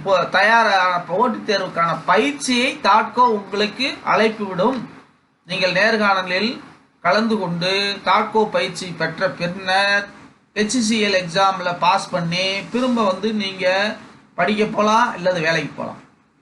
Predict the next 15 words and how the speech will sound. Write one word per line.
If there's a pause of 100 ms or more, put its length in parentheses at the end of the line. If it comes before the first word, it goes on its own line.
(120)
அன்பு
மாணவர்களே,
ஆசிரியர்களே,
பெற்றோர்களே, (560)
இந்த
இனிய
செய்தியை
வழங்குவது
டாக்டர்
டி
சம்பத்குமார்,
விக்டர்
டுடே
எஜுகேஷன்
என்டர்பிரைசஸ்.